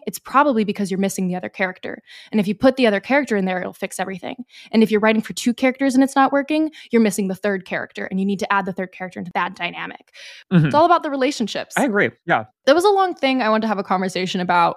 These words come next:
Speaker 1: with the concept of this adaptation centering around family in a way that the books
Speaker 2: Mm-hmm.
Speaker 1: do not. The one other thing I wanna say and us to talk about before we dive in, because we very much anticipate Liam having to leave before we finish this episode <laughs> recording, <laughs> based on how previous episodes have gone,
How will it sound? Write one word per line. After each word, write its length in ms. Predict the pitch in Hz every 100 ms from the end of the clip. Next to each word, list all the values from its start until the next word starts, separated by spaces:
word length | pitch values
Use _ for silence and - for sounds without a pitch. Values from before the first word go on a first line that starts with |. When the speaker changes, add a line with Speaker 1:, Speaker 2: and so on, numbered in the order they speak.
| 202
Speaker 1:
with 380 | 185 180 - -
the 160 | 180 208
concept 640 | - 180 175 180 180 180 -
of 340 | 190 180 175 -
this 200 | 208 202
adaptation 640 | 196 180 - 190 180 196 180
centering 440 | 196 180 196 185
around 320 | 175 170 165
family 600 | 180 - 165 165 202 214 208
in 100 | 196
a 60 |
way 120 | 185
that 140 | 175 175
the 80 | 175
books 340 | - 170 139
Speaker 2:
Mm-hmm. 160 | 117 110 113 _ _
Speaker 1:
do 200 | 185 214
not. 460 | 180 156 202 - - _ - - - -
The 180 | 196 214
one 340 | 202 247 294
other 180 | 277 254
thing 220 | 247 214
I 60 | 190
wanna 180 | 175 170
say 320 | - 165 156
and 160 | 180
us 140 | 170 -
to 100 | 190
talk 280 | 180 170 180
about 320 | 165 - - _ _ -
before 320 | 208 - 190
we 120 | 180
dive 260 | 180 170 170
in, 340 | 151 - - -
because 300 | 208 233 196
we 80 | 214
very 160 | 202
much 200 | 196 202
anticipate 520 | 220 196 190 196 196 175
Liam 200 | 175 180
having 240 | 175 170
to 100 | 175
leave 340 | 175 170 180 -
before 300 | 185 185 170
we 100 | 175
finish 360 | - 170 175
this 180 | - 180
episode 500 | - - - - 262
<laughs> 100 | 214
recording, 640 | 254 - - 269 - 370 359
<laughs> 1400 | 339 - 494 - - 831 784 - 523 - 571 - - -
based 200 | 359 392
on 60 | 427
how 120 | 349
previous 320 | 285 277 262
episodes 320 | 233 226 214 190
have 100 | 180
gone, 320 | 208 139 226